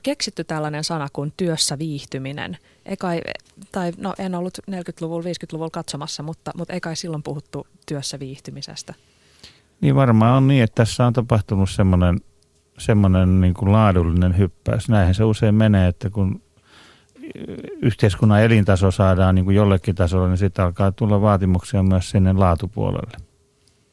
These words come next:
Speaker 1: Susanna sanoo Shoutboxissa, tulevaisuudessa joustavuus ja mobiilisuus korostuvat ja näitä kykyjä tulisi käsitellä koulussa.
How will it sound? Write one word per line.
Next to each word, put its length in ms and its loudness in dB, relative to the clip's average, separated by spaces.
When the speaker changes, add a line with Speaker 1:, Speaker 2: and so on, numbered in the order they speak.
Speaker 1:
Susanna 460 -8
sanoo 240 -8
Shoutboxissa, 680 -8
tulevaisuudessa 760 -6
joustavuus 640 -6
ja 60 -10
mobiilisuus 1080 -8
korostuvat 600 -8
ja 200 -8
näitä 220 -10
kykyjä 340 -8
tulisi 320 -8
käsitellä 440 -8
koulussa. 680 -6